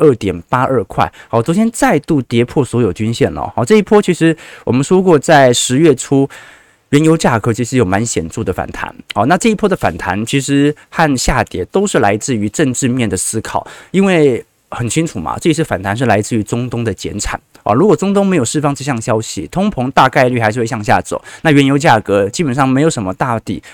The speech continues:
大幅弹幅的一个空间在。好，这个是从，呃，社会面来做观察的哦。通膨问题哦，是大家比较关注的一个方向哦。但是、呃，老实说啦，我们刚才看图表哦，通常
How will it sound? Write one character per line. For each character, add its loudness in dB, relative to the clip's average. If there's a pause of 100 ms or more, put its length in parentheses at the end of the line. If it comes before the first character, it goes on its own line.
(160)
大 2
幅 0
弹 -2
幅 -6
的 -4
一 0
个 -4
空 -8
间 -6
在。 0 (200)
好， 2
这 0
个 2
是 -2
从， -6 (220)
呃， -4
社 4
会 0
面 -4
来 0
做 -4
观 -4
察 -12
的 -6
哦。 -2 (240)
通 0
膨 -6
问 -2
题 -10
哦， -8
是 -14
大 -2
家 -2
比 -16
较 -2
关 -4
注 -6
的 -10
一 -6
个 -6
方 -8
向 -6
哦。 -12
但 0
是、 -2 (300)
呃， -6
老 2
实 -4
说 2
啦， 2
我 -4
们 -4
刚 -2
才 0
看 -4
图 -6
表 -2
哦， -6 (240)
通 0
常 -4